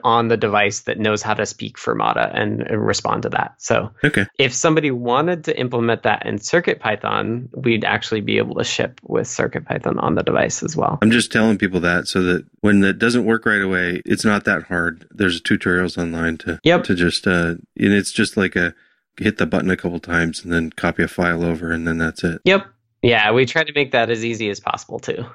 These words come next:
Speaker 2: But we've got the, like, the Pi Portal. I was looking at the Pi. I wanna play with the Pi Gamer. That looks fun. There's, like, a kitty thing. I've never seen this before. Meow Meow.
Speaker 1: Ah, yeah, that's not an Adafruit board.
Speaker 2: It is not. Okay, so
Speaker 1: It's by some folks that we met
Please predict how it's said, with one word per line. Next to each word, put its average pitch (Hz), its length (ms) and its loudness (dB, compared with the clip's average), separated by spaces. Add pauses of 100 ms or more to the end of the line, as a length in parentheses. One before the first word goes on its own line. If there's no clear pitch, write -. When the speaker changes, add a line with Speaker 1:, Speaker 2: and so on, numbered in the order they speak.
Speaker 2:
But 113 200 4
we've 117 180 4
got 120 200 2
the, 95 160 0
like, 87 140 -10
the 90 100 -4
Pi 110 260 0
Portal. 110 500 2
I 98 60 4
was 95 120 0
looking 110 220 2
at 95 120 0
the 92 100 -4
Pi. 113 360 -2
I 117 120 2
wanna 117 180 4
play 95 160 -2
with 92 120 -2
the 90 80 -8
Pi 98 200 0
Gamer. 90 340 0
That 85 200 -2
looks 90 180 -6
fun. 85 380 -8
There's, 165 180 2
like, 185 160 2
a 180 80 2
kitty 208 380 2
thing. 95 460 0 (140)
I've 120 120 2
never 131 260 2
seen 139 240 2
this 104 120 0
before. 90 380 0
Meow 107 320 2
Meow. 90 400 0 (120)
Speaker 1:
Ah, 165 120 6
yeah, 185 260 4
that's 143 260 -4
not 180 180 0
an 156 80 -4
Adafruit 110 440 -6
board. 104 260 -6 (240)
Speaker 2:
It 120 80 6
is 120 160 4
not. 131 340 2 (100)
Okay, 104 320 0
so - 240 -2
Speaker 1:
It's 127 200 0
by 151 260 2
some 190 180 -2
folks 135 360 -2
that 113 160 -2
we 123 120 0
met 110 380 0